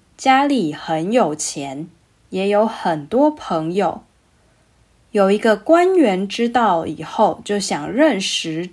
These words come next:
这个人。这个官员请人去找卢南来，可是卢南都不理他。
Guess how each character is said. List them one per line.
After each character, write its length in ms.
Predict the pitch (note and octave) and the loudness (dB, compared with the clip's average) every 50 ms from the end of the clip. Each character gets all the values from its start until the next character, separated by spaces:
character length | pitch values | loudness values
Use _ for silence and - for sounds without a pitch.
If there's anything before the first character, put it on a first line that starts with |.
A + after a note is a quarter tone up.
| _ | _
这 120 | - - B3+ | -6 -6 -4
个 140 | A#3+ F3 D#3+ | -2 -2 -2
人。 480 | D#3 D3 D#3 C#3+ C#3+ C#3 C#3+ D#3+ G#3+ - - _ _ _ _ _ _ _ _ _ _ _ _ _ _ _ _ _ _ _ | -2 -4 -4 -4 -4 -4 -6 -8 -8 -10 -14 _ _ _ _ _ _ _ _ _ _ _ _ _ _ _ _ _ _ _
这 100 | - F4 F4 | -4 -2 2
个 140 | E4 C4+ B3 | 2 2 2
官 320 | A#3+ C#4 D4 D#4+ E4 F4+ | 2 2 4 4 4 4
员 320 | F4 D4 G#3 F3 E3 E3+ | 4 4 4 2 0 -2
请 380 | F#3+ F#3 - - F3 D#3 D#3 D3+ | -4 -6 -6 -6 -4 -4 -4 -4
人 280 | D#3 D#3 C#3+ D3 D#3+ E3 | -4 -4 -4 -4 -6 -8
去 280 | - - - A#3 A3+ | -8 -6 -4 -4 -4
找 340 | A3+ - F3+ D#3+ D3 C#3+ C#3 | -2 -2 -2 -2 -2 -4 -6
卢 360 | C#3+ D3 D#3 D#3+ E3+ G3 B3 | -6 -6 -6 -4 -2 -2 0
南 360 | C4 B3 F3 D#3 D#3 E3 F#3+ | 0 0 -2 -2 -4 -4 -4
来， 400 | G3+ F#3+ E3 D#3 D3+ D3+ E3 G#3 A#3 - _ _ _ _ _ _ _ _ _ _ _ _ _ | -4 -4 -4 -4 -4 -4 -4 -6 -8 -12 _ _ _ _ _ _ _ _ _ _ _ _ _
可 180 | - - F3+ | -6 -6 -4
是 500 | F3+ - - C4 B3+ A#3 G#3 F#3+ E3+ E3+ - - | -4 -2 0 0 0 2 0 -2 -4 -6 -10 -10
卢 320 | - F#3+ F#3 F3+ F#3 A#3 | -6 -4 -2 -2 0 2
南 440 | C4+ C#4 A3+ E3 D#3 D3+ D#3 F3 F#3+ | 2 2 2 0 -2 -2 -2 -2 0
都 160 | F#3+ A3 A3+ | 2 2 2
不 220 | A#3+ A#3 D#4 C#4+ A3+ | 2 2 2 2 2
理 220 | E3+ D#3 C#3+ - - | 2 0 -4 -8 -10
他。 420 | - - - G#3 G#3 G#3+ A#3 A#3 | -10 -6 -4 -2 -2 -2 -4 -8